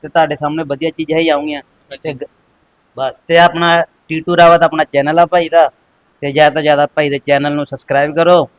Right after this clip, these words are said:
Speaker 1: ਲਾਈਕ, ਕਮੈਂਟ, ਸ਼ੇਅਰ ਕਰੋ। ਤੇ ਜਿੱਦਾਂ ਸਾਡੀ ਇੰਟਰਵਿਊ ਕੀਤੀ ਆ, ਤੇ ਇੱਦਾਂ ਹੀ ਬਹੁਤ ਵਧੀਆ ਵਧੀਆ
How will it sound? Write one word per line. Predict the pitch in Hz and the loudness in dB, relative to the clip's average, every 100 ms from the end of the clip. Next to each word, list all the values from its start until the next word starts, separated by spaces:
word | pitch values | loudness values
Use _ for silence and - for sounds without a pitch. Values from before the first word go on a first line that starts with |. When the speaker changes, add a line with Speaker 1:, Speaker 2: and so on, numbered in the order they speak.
| _ _ - | _ _ -10
Speaker 1:
ਲਾਈਕ, | 139 147 151 | -2 0 0
ਕਮੈਂਟ, | 151 151 151 | -4 -4 -6
ਸ਼ੇਅਰ | 151 139 156 | -8 -10 -8
ਕਰੋ। | 156 175 190 180 _ _ _ | -4 -2 -4 -6 _ _ _
ਤੇ | 139 | -16
ਜਿੱਦਾਂ | 131 151 | -10 -6
ਸਾਡੀ | 139 147 131 139 | -2 -2 -2 -6
ਇੰਟਰਵਿਊ | 135 151 151 | -6 -6 -6
ਕੀਤੀ | 147 147 151 | -6 -6 -2
ਆ, | 147 | -2
ਤੇ | - 143 143 | -2 -6 -6
ਇੱਦਾਂ | 135 123 | -10 -10
ਹੀ | 147 | -8
ਬਹੁਤ | 135 147 | -8 -10
ਵਧੀਆ | 143 131 151 | -10 -6 -4
ਵਧੀਆ | 147 151 170 | -2 0 0